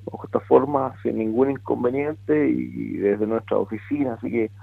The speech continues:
es, es positivo, absolutamente positivo, y, mm, hay que ser conciso en cómo se tran-, eh, se transmite,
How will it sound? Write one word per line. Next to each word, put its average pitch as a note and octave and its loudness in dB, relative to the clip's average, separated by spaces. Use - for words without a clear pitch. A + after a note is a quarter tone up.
es, - -6
es D3+ 4
positivo, D3+ 8
absolutamente C#3 6
positivo, D#3+ 8
y, B2+ 6
mm, B2 -2
hay D#3+ 8
que D#3+ 4
ser E3 8
conciso C#3+ 4
en B2+ -4
cómo C#3 4
se C3+ -4
tran-, B2 0
eh, G2 -8
se B2+ -2
transmite, B2 6